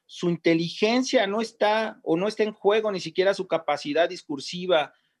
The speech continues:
para poder afrontar lo que está leyendo, pues simplemente yo digo, pues es un trabajo escolar, ¿no? Es decir, es un trabajo de tesis, de,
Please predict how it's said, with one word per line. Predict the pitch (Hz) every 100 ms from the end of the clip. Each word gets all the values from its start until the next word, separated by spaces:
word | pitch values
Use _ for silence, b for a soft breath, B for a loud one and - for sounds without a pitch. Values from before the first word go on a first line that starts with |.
| _
para | 143 135 135
poder | - 135 147 180
afrontar | 185 147 131 160 175
lo | -
que |
está | - 151
leyendo, | 160 156 151 185
pues | - 127
simplemente | 139 156 160 156 160
yo | 151
digo, | 151 151 147
pues | 120 107 -
es | 110
un | 139
trabajo | 135 123 -
escolar, | - 85 107 104
¿no? | 69 69 _ _ _
Es |
decir, | 90 127 120 113 b b b
es |
un | 127 131 127
trabajo | 139 117 110 -
de | 113
tesis, | - 113 127 113 104
de, | 95 90 85